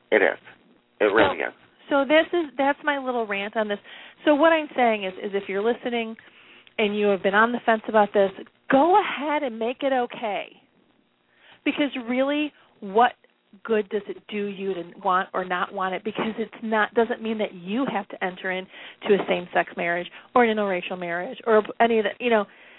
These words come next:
Speaker 2: you don't have to do it.
Speaker 1: Yeah.
Speaker 2: I mean, I have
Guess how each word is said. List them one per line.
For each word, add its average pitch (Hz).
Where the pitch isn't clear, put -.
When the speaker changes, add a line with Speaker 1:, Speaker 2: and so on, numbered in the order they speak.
Speaker 2:
you 240
don't 440
have 254
to 214
do 185
it. 240
Speaker 1:
Yeah. 90
Speaker 2:
I 285
mean, 302
I 311
have 349